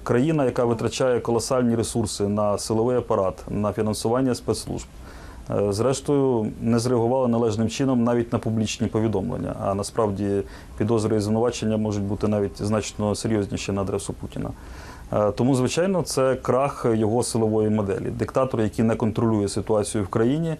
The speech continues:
ну, стає, е, все, м, більш вразливим, в тому числі для власного оточення. Але в цілому,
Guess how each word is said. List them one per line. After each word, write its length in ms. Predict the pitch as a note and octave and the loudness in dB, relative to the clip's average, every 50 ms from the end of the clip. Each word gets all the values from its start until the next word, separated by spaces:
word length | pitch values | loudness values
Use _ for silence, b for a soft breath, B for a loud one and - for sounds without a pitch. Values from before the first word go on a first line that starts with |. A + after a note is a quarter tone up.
| B B B B B B B - | B B B B B B B -4
ну, 220 | D#3 C#3 E3 - | -2 -2 -2 -2
стає, 400 | - - - B2 A2+ A#2+ C3+ C#3 C#3 C3+ | -4 -2 0 0 2 2 2 2 2 2
е, 120 | B2 A#2 A2+ G#2+ A#2 B2 A2+ G#2+ G#2+ G#2 | 2 0 0 -2 -4 -2 -2 0 0 0
все, 440 | G2+ - - - A2+ A2+ A2 A2 | -2 -2 -2 0 2 2 4 2
м, 120 | A2 G#2 G2+ - - - - - - G#2 G#2+ G#2+ G#2+ G#2+ G#2+ - | 2 0 -2 -6 -12 -14 -10 -6 -4 -2 -2 -2 -2 -2 -2 -2
більш 380 | - G#2+ A2+ A#2+ B2 - - | 0 0 0 0 0 0 0
вразливим, 500 | A2+ A#2 A#2+ G#2+ G#2+ A2+ A2 A2+ B2 B2+ | 2 2 2 2 2 2 4 4 4 2
в 80 | B2 - | 0 0
тому 240 | - C3 B2+ C3 B2 | 2 2 2 2 2
числі 300 | - B2 - - A#2+ A2+ | 0 -4 -2 0 0 2
для 140 | A2 A2 | 2 2
власного 420 | G#2+ A2+ A2+ A2 - - G#2+ G2+ A2 | 2 2 2 0 0 -2 0 0 0
оточення. 520 | G#2 - G#2+ G2 - - - - - - B B B B B B B B B B | 0 0 -2 -6 -6 -6 -8 -8 -8 -10 B B B B B B B B B B
Але 220 | - G#2+ A#2 B2+ | 2 2 4 2
в 60 | B2+ | 2
цілому, 600 | - - - D3+ E3 G3 A3+ A3 G3 F3 D#3+ C#3 | 0 0 0 0 2 2 2 2 2 0 0 -2